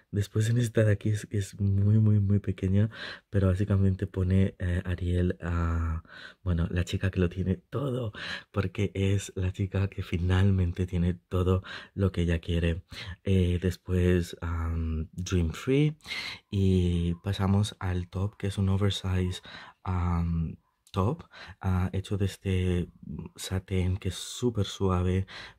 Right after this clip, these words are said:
pone a "Sé escuchada", ah, y tenemos como un gráfico, está Sebastian ahí, no lo había visto <laughs> antes, pero está ahí, justamente, wow, am,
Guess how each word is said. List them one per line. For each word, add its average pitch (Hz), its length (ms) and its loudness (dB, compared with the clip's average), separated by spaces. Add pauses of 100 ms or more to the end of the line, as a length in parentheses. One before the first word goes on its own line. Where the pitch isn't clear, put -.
pone 92 520 4
a 90 260 0
"Sé 95 160 -2
escuchada", 113 800 0 (400)
ah, 92 300 2
y 87 60 -2
tenemos 87 360 -6
como 90 200 -2
un 90 100 0
gráfico, 87 640 -4
está - 220 -10
Sebastian 107 920 -2 (380)
ahí, 95 560 2 (160)
no 107 200 0
lo 113 100 4
había 113 240 2
visto 107 300 0
<laughs> 82 140 -2
antes, 107 280 4
pero 95 200 2
está 104 360 -2
ahí, 92 460 0 (420)
justamente, 98 960 -2 (400)
wow, 87 340 0 (300)
am, 90 600 2